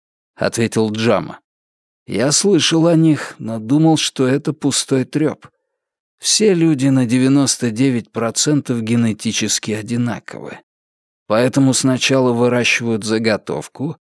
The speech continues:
а когда возникает необходимость, добавляют индивидуальные черты.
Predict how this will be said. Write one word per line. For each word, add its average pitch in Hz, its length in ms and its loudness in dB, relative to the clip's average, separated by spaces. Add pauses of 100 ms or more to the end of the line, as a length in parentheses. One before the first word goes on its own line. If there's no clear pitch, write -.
(260)
а - 120 -6
когда 143 380 0
возникает 156 640 2
необходимость, 147 1040 0
добавляют 123 840 0
индивидуальные 113 880 0
черты. - 680 -8